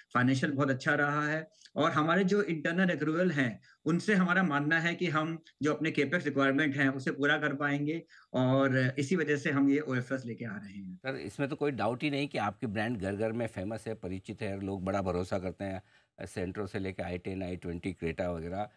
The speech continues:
Speaker 2: सारी की सारी आपकी कारें बड़ी सुपरहिट रही है और आपने कहा भी कि घरेलू निवेशकों को ज़्यादा से ज़्यादा फ़ायदा मिले, लेकिन मेरे जैसे निवेशक ये भी सोचते हैं कि सर थोड़ा पहले ले आते आईपीओ तो अच्छा होता है, क्योंकि अब तो, आ, आपकी कंपनी इतनी बड़ी हो चुकी है।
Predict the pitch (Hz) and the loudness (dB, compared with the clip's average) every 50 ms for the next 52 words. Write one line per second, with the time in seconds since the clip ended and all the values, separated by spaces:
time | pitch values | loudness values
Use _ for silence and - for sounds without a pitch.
0 | _ _ _ _ - 104 95 98 104 101 - - 101 95 101 101 87 87 - - | _ _ _ _ -6 -6 -4 -4 -6 -6 -6 -6 -6 -4 -4 -4 -4 -4 -6 -8
1 | 101 - 92 92 95 95 92 90 92 101 95 - 98 90 - 113 107 104 - 92 | -8 -6 -6 -6 -4 -4 -4 -2 -2 -2 -4 -4 -4 -2 0 2 0 0 0 0
2 | 92 95 104 120 143 - - - - _ - - 95 101 95 87 - - 110 95 | 0 2 2 0 -2 -4 -10 -20 -20 _ -4 -2 -2 0 0 -4 -6 -6 -8 -6
3 | - 95 98 107 113 120 127 113 120 - 87 101 101 113 127 135 135 127 127 127 | -6 -6 -6 -6 -6 -6 -6 -6 -8 -6 -4 -2 -2 0 0 0 0 0 0 0
4 | 120 - - - 123 147 123 113 104 110 123 123 226 123 117 131 123 - 120 110 | -2 -4 -6 -6 -4 -2 0 0 0 0 -2 -2 -4 -4 -4 -4 -4 -4 -4 -4
5 | 110 117 117 120 120 127 135 139 147 147 135 127 127 143 143 143 139 - 160 147 | -2 -4 -4 -4 -4 -4 -6 -4 -2 -2 -2 0 -2 -2 -2 -2 -2 -2 0 0
6 | 143 147 151 - 165 139 147 135 135 143 151 139 143 127 - - 151 131 101 - | 0 0 -2 -4 -4 -2 -2 -2 0 0 -2 -2 -2 -4 -2 0 -2 -2 -2 -4
7 | _ _ _ _ _ _ - 139 135 151 147 - - 139 135 143 139 - 139 135 | _ _ _ _ _ _ -10 -6 -6 -6 -6 -4 -2 -2 -2 -2 -2 -2 -2 -2
8 | 139 139 135 135 123 113 - 127 113 110 113 104 - 117 113 113 110 104 - - | -2 -2 -2 -4 -4 -4 -4 -2 -2 -2 -2 -2 -4 -4 -2 -2 -4 -4 -2 -4
9 | - 104 107 - 107 98 120 120 120 127 117 - - - - 185 - - - - | -4 -4 -2 -2 -2 -2 -2 -2 -2 -2 -2 -4 -8 -18 -12 -6 -4 -6 -4 -4
10 | - - 156 151 151 151 - 135 127 127 - - - 107 127 147 - 156 127 147 | -4 0 0 2 0 2 2 2 2 2 2 0 0 0 0 0 -2 -4 -2 -2
11 | 139 139 147 156 139 - - 156 135 131 139 156 160 160 156 147 - 151 123 139 | -2 0 0 0 0 0 -2 -2 0 2 2 2 2 2 2 0 -2 -2 0 2
12 | 151 147 147 - | 2 2 2 0